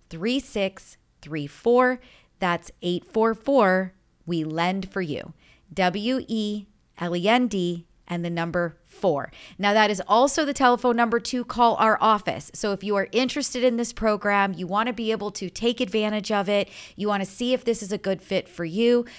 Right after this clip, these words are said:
well, you call the exact same telephone number, and you are going to be able to talk to me or one of the girls on my team,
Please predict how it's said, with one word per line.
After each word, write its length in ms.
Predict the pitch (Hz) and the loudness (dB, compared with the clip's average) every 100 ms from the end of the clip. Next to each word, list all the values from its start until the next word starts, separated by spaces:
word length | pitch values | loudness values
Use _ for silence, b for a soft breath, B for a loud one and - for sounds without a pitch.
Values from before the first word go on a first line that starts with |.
| B | B
well, 160 | - 208 | -4 -4
you 140 | 190 | -4
call 380 | 170 175 208 196 | -6 0 2 2
the 160 | 196 175 | 0 -6
exact 440 | 151 170 175 180 | -6 -2 -2 -2
same 220 | - 175 | -6 -8
telephone 540 | - 175 170 165 156 151 | -6 -4 -4 -4 -8 -6
number, 400 | 151 131 - - B B | -8 -6 -8 -10 B B
and 240 | - 190 180 | -8 -6 -4
you 200 | 180 185 | -2 -2
are 120 | 190 | -2
going 240 | 170 185 | -2 -4
to 60 | 180 | -4
be 80 | 185 | -4
able 160 | 165 | -4
to 80 | 170 | -6
talk 260 | 160 156 - | -6 -6 -6
to 100 | 175 | -8
me 380 | 185 233 254 240 | -6 -2 -2 -2
or 300 | - 214 233 | -2 0 0
one 160 | 220 | -2
of 100 | 214 | -4
the 80 | 190 | -6
girls 380 | - 180 175 170 - | -6 -4 -4 -4 0
on 200 | 202 247 | 0 2
my 200 | 247 226 | 0 -2
team, 440 | - 196 185 180 | -6 -6 -4 -6